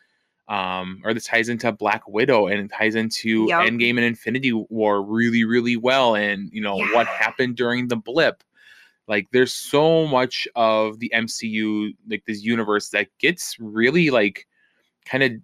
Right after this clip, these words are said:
Speaker 1: a little bit more detailed because of Hawkeye.
Speaker 2: Yeah. Um, a-, and I guess I really wasn't expecting that. Um, I, I guess I didn't really know what to expect with this one. Um, just because, you know, we don't really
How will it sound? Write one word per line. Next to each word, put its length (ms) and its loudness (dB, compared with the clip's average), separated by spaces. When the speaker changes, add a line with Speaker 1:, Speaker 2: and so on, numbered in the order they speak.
Speaker 1:
a 80 0
little 180 4
bit 120 2
more 160 4
detailed 520 -2
because 400 -2
of 100 -2
Hawkeye. 600 -4
Speaker 2:
Yeah. 420 4
Um, 580 4
a-, 200 0
and 140 4
I 120 8
guess 180 2
I 240 4
really 240 4
wasn't 320 0
expecting 500 -6
that. 360 2
Um, 300 2
I, 280 6
I 240 6
guess 100 -2
I 60 -2
didn't 200 -4
really 280 -4
know 80 0
what 120 0
to 100 -8
expect 300 -8
with 140 -14
this 160 -12
one. 220 -6
Um, 320 -4
just 220 -10
because, 280 -2
you 60 -2
know, 80 0
we 120 -2
don't 220 0
really 460 2